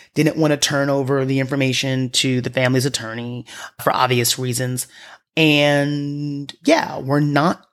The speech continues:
honest. We're not honest, did not do the right thing by this family who's now lost a loved one.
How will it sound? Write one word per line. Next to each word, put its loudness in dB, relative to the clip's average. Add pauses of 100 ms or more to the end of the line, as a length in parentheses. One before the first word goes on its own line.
(140)
honest. 0
We're -2
not 0
honest, -2
did -4
not -2
do 0 (100)
the -2
right 2
thing 0 (180)
by 0
this -2
family -2
who's 0
now 2
lost 0
a -2
loved -2
one. -14